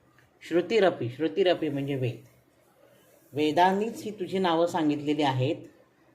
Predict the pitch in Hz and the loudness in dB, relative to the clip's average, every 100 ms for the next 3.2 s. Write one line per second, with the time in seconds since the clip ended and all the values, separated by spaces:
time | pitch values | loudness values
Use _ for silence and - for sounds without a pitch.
0 | _ _ _ _ _ _ 135 131 156 156 | _ _ _ _ _ _ -6 -2 0 2
1 | 165 160 170 175 156 170 175 160 190 202 | 0 2 2 4 4 2 0 -2 -2 -2
2 | 226 - _ _ _ _ _ _ _ _ | -4 -14 _ _ _ _ _ _ _ _
3 | 185 | -2